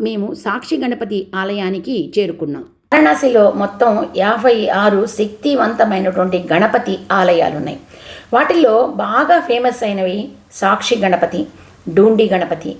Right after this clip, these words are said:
అనే ఆలయాల రెండింటిని దర్శనం చేసుకోవాలి. అవి రెండు ఒకే వీధిలో కొంచెం పక్కపక్కనే, అంటే కొంచెం దగ్గరగానే ఉంటాయి.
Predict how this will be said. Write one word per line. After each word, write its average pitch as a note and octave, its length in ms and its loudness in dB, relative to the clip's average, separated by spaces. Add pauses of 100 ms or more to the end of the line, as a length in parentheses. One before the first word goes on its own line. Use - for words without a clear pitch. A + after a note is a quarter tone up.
అనే F3+ 280 -6
ఆలయాల E3+ 380 0
రెండింటిని F3 640 -2 (340)
దర్శనం F3+ 560 0
చేసుకోవాలి. D#3 420 -2 (120)
అవి A3+ 140 0
రెండు B3+ 300 4
ఒకే C4 460 2
వీధిలో C4 340 2
కొంచెం B3+ 280 0
పక్కపక్కనే, A3 540 0 (100)
అంటే G#3+ 120 -4
కొంచెం G3 240 -4
దగ్గరగానే G#3 560 0 (360)
ఉంటాయి. F3 300 0